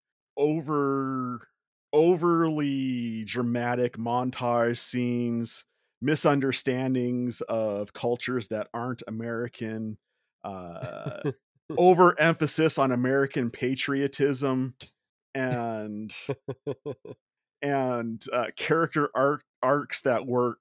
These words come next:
Speaker 1: that go way too fast to legitimately happen in real life. Uh,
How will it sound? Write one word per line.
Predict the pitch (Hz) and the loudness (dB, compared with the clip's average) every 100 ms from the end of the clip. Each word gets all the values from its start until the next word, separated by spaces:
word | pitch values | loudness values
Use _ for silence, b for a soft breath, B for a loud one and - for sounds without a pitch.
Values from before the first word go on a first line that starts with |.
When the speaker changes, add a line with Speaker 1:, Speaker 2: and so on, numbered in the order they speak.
| 135 | -4
Speaker 1:
that | 135 120 117 | 0 2 0
go | 110 123 117 | 0 2 2
way | 107 107 101 143 139 | 0 -6 -2 0 0
too | 135 - 123 | 0 -2 -2
fast | 110 - 110 107 117 - | -2 -4 -2 -2 -4 -8
to | 120 110 | -6 -6
legitimately | 113 104 113 117 120 117 - 110 107 101 - | -6 -6 -6 -4 -2 -2 -4 -6 -6 -8 -8
happen | 95 98 101 98 | -8 -6 -8 -8
in | 95 | -10
real | 92 85 | -10 -12
life. | 82 78 76 - _ _ _ - | -12 -14 -14 -18 _ _ _ -8
Uh, | 117 110 98 90 | -4 -4 -4 -8